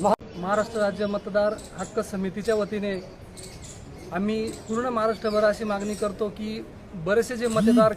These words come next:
Speaker 2: खेड्यापाड्यातले, वाडी वस्तीवरचे, गल्ली मोहल्ल्यातले असतात, त्यांनाही मतदान करण्याची इच्छा असते, परंतु जे बीएलओ लेवलचे जे काही लोक आहेत, त्यांनी जी वर्षभर जे काम करतात, ते वर्ष दोन वर्ष त्यांना जे नेमलेलं असतं,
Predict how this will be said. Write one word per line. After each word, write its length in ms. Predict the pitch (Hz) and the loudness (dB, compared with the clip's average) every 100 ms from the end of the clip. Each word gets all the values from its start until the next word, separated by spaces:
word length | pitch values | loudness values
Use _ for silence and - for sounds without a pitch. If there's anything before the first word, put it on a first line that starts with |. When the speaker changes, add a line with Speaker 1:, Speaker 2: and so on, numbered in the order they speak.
| - | 2
Speaker 2:
खेड्यापाड्यातले, 640 | 202 233 208 202 202 196 | 6 8 8 6 2 0
वाडी 260 | 190 185 208 | 2 2 2
वस्तीवरचे, 760 | 202 - 208 190 180 196 190 - - - - 165 | -2 -4 -4 -4 -2 -4 -4 -8 -14 -14 -14 -2
गल्ली 220 | 185 202 | 0 2
मोहल्ल्यातले 480 | 214 214 196 185 202 | 2 2 0 0 2
असतात, 260 | 202 185 190 | 2 0 0
त्यांनाही 300 | 196 208 220 | 0 0 0
मतदान 400 | 214 214 214 214 | 0 0 0 0
करण्याची 380 | 202 202 208 208 | 0 0 -2 -4
इच्छा 220 | 185 214 | 0 2
असते, 280 | 202 - 156 - - - - - | 2 2 -6 -6 -14 -14 -16 -8
परंतु 360 | 190 214 202 233 | -2 -2 -2 -2
जे 180 | 220 233 | 6 6
बीएलओ 480 | 185 214 226 233 | 6 4 6 6
लेवलचे 440 | 226 226 226 214 226 | 6 6 4 2 2
जे 140 | 220 | 2
काही 240 | 226 226 202 | 2 0 0
लोक 200 | 196 226 | 2 2
आहेत, 180 | 196 | 2
त्यांनी 300 | 170 185 202 | 0 -2 0
जी 220 | 214 233 233 - 185 | -2 -2 -4 -6 -2
वर्षभर 480 | 180 226 240 233 247 | 0 2 4 2 2
जे 100 | 254 | 2
काम 240 | 208 226 | 2 4
करतात, 300 | 226 202 214 202 | 2 2 0 0
ते 40 | |
वर्ष 300 | 185 202 208 | -2 -2 -2
दोन 200 | 208 214 | -2 0
वर्ष 260 | 208 202 214 | 0 -2 0
त्यांना 260 | 208 214 | 0 2
जे 80 | 214 | 0
नेमलेलं 400 | 208 214 220 220 | 0 0 0 2
असतं, 280 | 208 - | 0 0